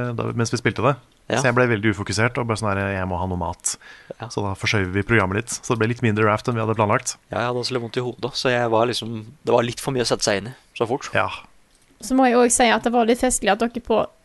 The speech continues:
Speaker 3: Raft, eh, etter fem minutter, første dere gjør, er å bare gå på ei øy og lar raften deres bare drifte av gårde.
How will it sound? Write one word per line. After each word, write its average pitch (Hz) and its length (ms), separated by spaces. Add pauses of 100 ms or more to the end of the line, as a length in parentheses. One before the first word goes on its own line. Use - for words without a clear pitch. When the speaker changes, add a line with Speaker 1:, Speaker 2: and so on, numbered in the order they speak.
Speaker 3:
Raft, - 460 (280)
eh, 233 380 (300)
etter 233 180
fem 262 240
minutter, 208 400
første 233 240
dere 233 160
gjør, 214 320
er 226 80
å 220 80
bare 226 160
gå 220 160
på 233 80
ei 214 140 (180)
øy 220 80
og 220 320
lar 214 320 (320)
raften 202 460 (100)
deres - 380
bare - 260
drifte 233 320
av - 80
gårde. - 220